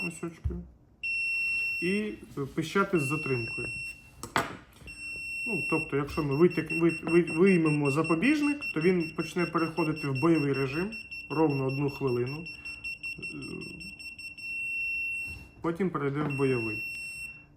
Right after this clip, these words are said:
В даному випадку у нас виставлена висота, е, підриву пів метра. Про це свідчить перший зелений діод. Ось він світиться. Якщо ми хочемо збільшити висоту підриву,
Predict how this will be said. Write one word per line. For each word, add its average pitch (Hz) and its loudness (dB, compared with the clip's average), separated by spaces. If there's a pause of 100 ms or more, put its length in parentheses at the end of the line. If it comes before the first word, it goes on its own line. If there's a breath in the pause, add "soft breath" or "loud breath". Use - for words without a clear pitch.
В 127 -6
даному 240 4
випадку - 2 (200)
у 143 0
нас 196 4
виставлена 170 4
висота, 185 4 (120)
е, 143 2
підриву 175 2 (240)
пів 180 8
метра. 135 2 (340 loud breath)
Про 156 0
це 247 0
свідчить 170 2 (480)
перший 180 4
зелений 151 4
діод. 135 2 (440)
Ось 1077 2
він - 4
світиться. 123 -4 (1600)
Якщо 139 0
ми 247 2
хочемо 214 2
збільшити - 4
висоту 127 2
підриву, 151 -2